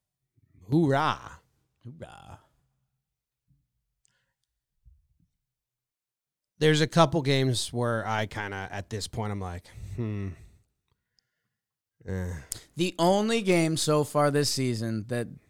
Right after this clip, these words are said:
Speaker 2: they really tried to win and lost was the Clay Holmes Minnesota game two at home last series. Like, they were,
Speaker 1: Yeah,
Speaker 2: they
Speaker 1: yeah,
Speaker 2: were
Speaker 1: I
Speaker 2: gonna win
Speaker 1: wa-,
Speaker 2: that
Speaker 1: yeah,
Speaker 2: game.
Speaker 1: th-, they should have won it because the, I, I, the,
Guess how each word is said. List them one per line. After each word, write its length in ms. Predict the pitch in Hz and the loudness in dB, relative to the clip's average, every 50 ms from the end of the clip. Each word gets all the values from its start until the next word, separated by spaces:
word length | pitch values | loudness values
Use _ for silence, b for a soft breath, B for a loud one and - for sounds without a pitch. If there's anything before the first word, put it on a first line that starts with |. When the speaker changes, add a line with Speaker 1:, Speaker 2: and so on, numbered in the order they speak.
| _ _ - - | _ _ -10 -4
Speaker 2:
they 540 | - 131 131 131 131 131 131 131 127 127 - _ _ - | 0 2 2 4 4 4 2 2 0 -2 -6 _ _ -8
really 400 | 113 120 131 135 143 147 147 139 | -4 0 2 2 2 2 2 0
tried 320 | - - 143 135 131 - | 0 2 2 2 2 0
to 80 | 131 135 | 0 0
win 220 | 127 127 117 117 | 0 -2 -2 -2
and 160 | 120 117 113 | -4 -4 -4
lost 600 | 113 110 101 98 98 95 - - - - - - | -4 -4 -4 -4 -6 -8 -10 -12 -14 -18 -18 -12
was 340 | - 110 110 110 107 95 92 | -8 -6 -6 -6 -6 -8 -8
the 180 | 95 113 107 104 - | -8 -8 -8 -10 -10
Clay 240 | - - 123 117 113 | -8 -6 -4 -4 -4
Holmes 560 | 107 113 110 110 107 110 107 107 98 - - - | -4 -6 -6 -6 -6 -6 -6 -8 -8 -10 -10 -8
Minnesota 520 | 117 113 113 110 104 - - 107 104 101 | -8 -6 -6 -6 -6 -6 -8 -8 -8 -8
game 260 | 98 92 98 95 95 95 | -10 -10 -12 -12 -12 -12
two 240 | - - - - - - _ - | -12 -10 -10 -12 -12 -14 _ -12
at 120 | 98 92 | -12 -10
home 240 | 85 98 87 80 80 85 | -10 -12 -14 -14 -16 -14
last 300 | 90 95 90 85 - - | -14 -12 -8 -8 -8 -8
series. 400 | 95 76 67 73 - - - _ _ _ _ _ _ _ _ _ _ _ _ _ _ _ _ _ _ - | -8 -12 -16 -18 -20 -20 -20 _ _ _ _ _ _ _ _ _ _ _ _ _ _ _ _ _ _ 0
Like, 220 | 131 135 131 107 | 2 2 2 2
they 200 | 139 139 139 139 | 0 0 0 2
were, 60 | 143 180 | 6 6
Speaker 1:
Yeah, 200 | 185 175 160 151 | 8 10 10 10
Speaker 2:
they 120 | 151 151 | 8 8
Speaker 1:
yeah, 40 | 156 | 6
Speaker 2:
were 80 | 160 160 | 6 6
Speaker 1:
I 60 | 151 | 6
Speaker 2:
gonna 140 | 180 147 151 | 6 8 10
win 180 | 185 190 185 | 10 12 12
Speaker 1:
wa-, 60 | 180 170 | 12 10
Speaker 2:
that 220 | 165 160 156 135 | 10 8 8 6
Speaker 1:
yeah, 200 | 156 156 156 151 | 6 6 6 6
Speaker 2:
game. 280 | 151 147 147 139 147 - | 6 4 0 -2 -4 -2
Speaker 1:
th-, 160 | - 185 170 147 | -2 0 2 6
they 100 | 170 165 | 6 6
should 180 | - - 190 180 | 8 8 8 8
have 120 | 170 135 | 8 8
won 200 | 139 147 139 117 | 6 6 4 4
it 120 | 104 98 - _ _ - - _ - 131 | 2 -4 -10 _ _ -20 -20 _ -2 0
because 340 | 156 143 - 156 147 120 | 2 4 6 6 4 4
the, 180 | 113 139 135 - - _ _ _ - - _ _ _ _ _ _ _ _ _ _ _ _ _ _ - | 2 0 -2 -4 -6 _ _ _ -20 -20 _ _ _ _ _ _ _ _ _ _ _ _ _ _ -2
I, 120 | 131 131 123 131 127 | 0 0 0 0 0
I, 260 | 131 135 135 139 131 - _ _ - - 135 | 2 2 2 0 -2 -6 _ _ -20 -10 -4
the, 180 | 127 135 127 | -2 -2 -2